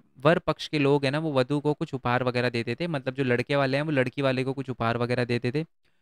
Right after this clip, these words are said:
उसके बाद पूरी रस्म वगैरह पूरी की जाती थी। उसके बाद जो लड़के के, लड़-, लड़की, लड़के की माता होती थी, वो उस लड़की को लेने जाती थी, यानी जो सास है, वो अपनी बहू को लेने जाती थी,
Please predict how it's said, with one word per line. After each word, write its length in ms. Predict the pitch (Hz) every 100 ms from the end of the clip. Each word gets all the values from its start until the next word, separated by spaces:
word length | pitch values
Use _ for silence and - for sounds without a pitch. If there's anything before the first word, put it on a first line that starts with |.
| _ _ -
उसके 240 | - 160
बाद 200 | 147 151 -
पूरी 220 | 147 147
रस्म 320 | 135 143 143
वगैरह 180 | 139 139
पूरी 280 | - 131 139
की 120 | 139
जाती 280 | 135 131 143
थी। 80 | 160
उसके 220 | - 151
बाद 180 | 147 156
जो 80 |
लड़के 420 | 165 131 131 156 156
के, 220 | 156 -
लड़-, 220 | 135 143 -
लड़की, 640 | 135 131 143 - 175 185 - 139
लड़के 400 | 139 156 190 175
की 300 | - 185 220 _ _ -
माता 300 | 135 151 180
होती 280 | 165 147 131
थी, 160 | 113 - _ _ _ _ _ _
वो 240 | 131 170 185
उस 180 | 170 151
लड़की 360 | 139 143 156
को 200 | 151 160
लेने 320 | 175 139 139
जाती 280 | 135 120 123
थी, 140 | 131 151
यानी 200 | 143 143
जो 100 | 160
सास 400 | - 127 139 147
है, 60 |
वो 120 | 151
अपनी 200 | 147 151
बहू 220 | 143 123 127
को 100 | 139
लेने 260 | 127 123
जाती 260 | 120 110 113
थी, 180 | 165